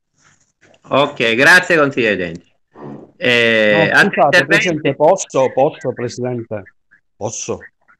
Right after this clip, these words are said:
Speaker 1: Prego, consigliere Tuzzoli.
Speaker 2: No, Libro Ovunque non c'entra niente con la mozione che stiamo pres-,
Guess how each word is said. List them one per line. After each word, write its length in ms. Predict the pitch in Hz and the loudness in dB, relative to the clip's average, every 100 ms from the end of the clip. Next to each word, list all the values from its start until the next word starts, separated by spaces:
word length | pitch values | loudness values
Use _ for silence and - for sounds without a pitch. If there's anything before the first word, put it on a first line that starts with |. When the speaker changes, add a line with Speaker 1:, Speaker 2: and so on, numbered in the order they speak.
| _ _ _ _ _ _ - | _ _ _ _ _ _ 0
Speaker 1:
Prego, 320 | 156 135 101 | 2 4 2
consigliere 400 | 104 107 107 90 | -2 -4 -4 -6
Tuzzoli. 400 | 85 - 87 - - | -8 -12 -14 -14 -4
Speaker 2:
No, 260 | 156 160 147 | 0 0 0
Libro 560 | 139 208 226 196 196 | 0 0 2 2 4
Ovunque 800 | 185 185 160 135 127 139 147 - - | 4 4 4 2 4 6 6 6 -4
non 200 | 160 175 | -4 -2
c'entra 440 | 208 247 240 214 | 0 0 0 0
niente 560 | 208 226 214 151 147 139 | 2 4 4 2 0 0
con 160 | 143 | 2
la 100 | 147 | 2
mozione 420 | 143 135 - 135 123 | 0 -2 -4 -6 -6
che 120 | 120 | -8
stiamo 320 | - 127 127 | -6 -6 -6
pres-, 260 | 123 113 | -6 -10